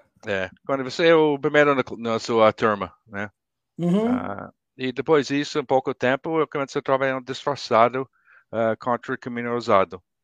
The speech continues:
Speaker 1: né? Eu trabalho contra crime organizado, disfarçado, infiltrando os, ah, é, um máfia chinês, ah, grupos colombianos,
Speaker 2: Essa,
Speaker 1: comprando
Speaker 2: essa parte da sua história me lembrou uma série americana,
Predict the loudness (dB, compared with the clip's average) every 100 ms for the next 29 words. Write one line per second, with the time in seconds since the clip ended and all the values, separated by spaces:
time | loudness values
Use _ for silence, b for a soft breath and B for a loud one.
0 | _ _ _ -14 -12 -10 -12 -12 -8 -6
1 | -6 _ -10 -8 -10 -10 -8 -4 6 8
2 | 8 2 -4 -6 -10 -8 -6 2 4 4
3 | 2 -8 -8 -10 -4 -2 -2 -2 -6 -6
4 | -10 -20 b b b _ -10 -8 -6 -8
5 | -8 -10 -8 -6 -6 -6 -10 2 2 2
6 | -2 -4 -4 0 0 0 0 -4 -14 -18
7 | -20 -18 -18 -18 -20 -20 _ b b _
8 | _ _ -12 -12 -12 -14 -10 -6 -2 0
9 | -2 -4 -10 -14 -18 -20 -20 _ _ _
10 | _ _ -10 -6 -2 0 0 -2 -2 -2
11 | 0 2 2 0 -4 -4 -4 -6 -4 -2
12 | 0 -2 -2 -2 -2 -2 -2 -2 -4 -4
13 | -2 0 0 -2 0 -2 -2 -4 -8